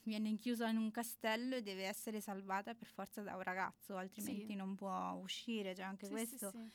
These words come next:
Speaker 1: E lei invece diventa co-, una guerriera.
Speaker 2: È vero.
Speaker 1: Anzi, lei c'ha un,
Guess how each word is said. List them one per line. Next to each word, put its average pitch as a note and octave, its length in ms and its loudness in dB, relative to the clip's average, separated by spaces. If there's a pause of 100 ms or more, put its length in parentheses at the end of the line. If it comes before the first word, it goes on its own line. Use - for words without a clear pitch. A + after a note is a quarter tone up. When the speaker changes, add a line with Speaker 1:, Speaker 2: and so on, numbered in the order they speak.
(160)
Speaker 1:
E - 100 2
lei C4 160 10
invece C#4 320 8
diventa A3+ 520 2
co-, - 180 -10
una G3+ 360 0
guerriera. F#3+ 720 2 (540)
Speaker 2:
È C4 240 -6
vero. A3 440 -4 (160)
Speaker 1:
Anzi, A#3+ 340 4
lei A3+ 580 2
c'ha G#3 220 4
un, G3+ 280 -4